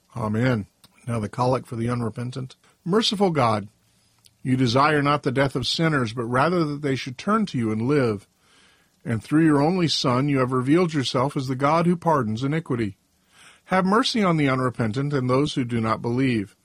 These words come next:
Awaken in them, by your word and Holy Spirit, a deep sense of their sinfulness and peril. Take from them all ignorance, hardness of heart, and contempt of your word.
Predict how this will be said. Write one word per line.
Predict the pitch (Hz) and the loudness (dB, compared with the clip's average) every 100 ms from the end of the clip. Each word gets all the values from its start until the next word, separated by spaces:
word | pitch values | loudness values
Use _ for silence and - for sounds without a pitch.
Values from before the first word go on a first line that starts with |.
| _ _ _ _ - | _ _ _ _ -6
Awaken | 120 131 180 175 131 | 0 2 2 2 0
in | 127 120 | 0 0
them, | 120 143 160 | -2 -2 -2
by | 127 | -2
your | 123 117 | 0 0
word | 113 147 190 185 | 2 2 2 2
and | 139 | 0
Holy | 139 139 | 0 0
Spirit, | 120 - 110 117 156 | -2 -4 -2 -2 -4
a | 139 | -6
deep | 135 190 196 | -4 -6 -6
sense | - 170 170 165 | -4 -2 -2 -4
of | 131 | -4
their | 123 | -4
sinfulness | - 196 185 123 117 - | -4 -4 -4 -4 -4 -4
and | 139 | -8
peril. | 147 139 127 101 - _ _ _ _ _ _ - | -4 -2 -2 -4 -8 _ _ _ _ _ _ -2
Take | 180 170 | -2 0
from | 196 214 190 | 0 2 2
them | 135 | 2
all | 127 147 147 | 2 2 2
ignorance, | 190 185 147 110 - | 0 0 -2 -4 -6
hardness | - 160 185 170 | -2 0 0 -2
of | 151 | -2
heart, | 131 127 | 0 0
and | 139 | 0
contempt | 135 143 - 185 165 | -4 -4 -2 -4 -2
of | 123 | -4
your | 127 | -2
word. | 131 143 135 107 | -2 0 0 -2